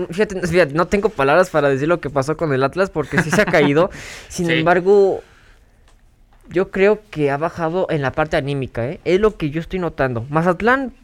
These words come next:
Speaker 1: creo que solo pudo aprovechar esos corners con el que Gonzalo Sosa pudo concretar su
Speaker 2: Ujú.
Speaker 1: doblete. De hecho, ahí a-, ahí a-, entrando como un, una coincidencia,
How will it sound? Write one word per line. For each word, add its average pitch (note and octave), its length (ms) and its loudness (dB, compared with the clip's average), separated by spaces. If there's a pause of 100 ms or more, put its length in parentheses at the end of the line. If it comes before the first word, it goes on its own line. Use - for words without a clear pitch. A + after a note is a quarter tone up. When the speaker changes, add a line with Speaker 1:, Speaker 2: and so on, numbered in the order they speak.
(100)
Speaker 1:
creo F#3 160 -2
que G3+ 80 -6
solo F#3 260 -2
pudo F#3 200 0
aprovechar D3+ 500 -2
esos D#3 400 -4
corners E3+ 460 -2
con C3+ 220 -4
el B2 100 -4
que C3 120 -6
Gonzalo D3+ 380 -2
Sosa D#3 260 -4
pudo D3+ 580 2 (680)
concretar C#3+ 680 0 (380)
su D3 80 0
Speaker 2:
Ujú. C3 80 4
Speaker 1:
doblete. C#3+ 480 0 (640)
De B2 100 0
hecho, A#2+ 840 0
ahí C3 240 0
a-, D3+ 240 2
ahí C3+ 180 2
a-, D#3 200 2
entrando D3 340 -2
como C3+ 540 -4 (100)
un, C#3+ 580 -4 (460)
una D#3 240 -2
coincidencia, C#3+ 640 0